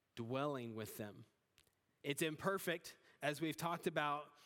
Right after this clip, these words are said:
in a re-, I think just a couple weeks ago, kind of the whole scope of redemptive history from Eden and God being with, with Adam and Eve in the garden, man's sin causing this separation where God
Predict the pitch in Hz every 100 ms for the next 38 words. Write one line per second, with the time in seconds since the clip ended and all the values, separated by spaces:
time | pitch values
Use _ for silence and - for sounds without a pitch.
0 | - 147 143 135 151 139 127 156 143 139
1 | 139 170 156 151 170 - 143 127 120 123
2 | - - - 151 156 151 143 151 175 180
3 | 165 147 - - - - 180 185 170 -
4 | - - 151 151 143 165 170 156 123 180
5 | 180 - 151 139 160 151 - 170 196 175
6 | 139 131 - - 143 143 151 151 139 165
7 | 196 185 165 143 - - - 147 151 147
8 | 165 170 170 160 156 160 185 180 151 143
9 | 135 160 175 180 156 131 - - - 143
10 | 165 165 160 - - 185 185 170 139 -
11 | 165 165 156 156 143 - - - - -
12 | - - 190 175 156 156 185 175 165 143
13 | 139 135 151 160 156